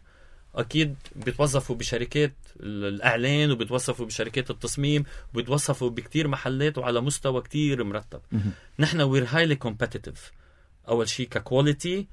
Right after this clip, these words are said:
Speaker 1: كثينكينج، كديزاين وهيك، نحن we're highly، highly competitive.
Speaker 2: طيب.
Speaker 1: والأكتر من هيك زيد إنه الشخص اللبناني، الشاب اللبناني والبنت اللبنانية، نحن بحد ذاتنا مبرمجين على الشغل.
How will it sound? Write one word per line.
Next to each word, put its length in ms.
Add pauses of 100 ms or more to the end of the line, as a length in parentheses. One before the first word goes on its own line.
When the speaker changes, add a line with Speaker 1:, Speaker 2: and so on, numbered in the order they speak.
(220)
Speaker 1:
كثينكينج، 760
كديزاين 440
وهيك، 240
نحن 240
we're 100
highly، 540
highly 540 (420)
competitive. 560 (140)
Speaker 2:
طيب. 100 (240)
Speaker 1:
والأكتر 460
من 140
هيك 140
زيد 220
إنه 200
الشخص 400
اللبناني، 600
الشاب 380
اللبناني 580
والبنت 400
اللبنانية، 680 (580)
نحن 380
بحد 340
ذاتنا 400
مبرمجين 720
على 100
الشغل. 420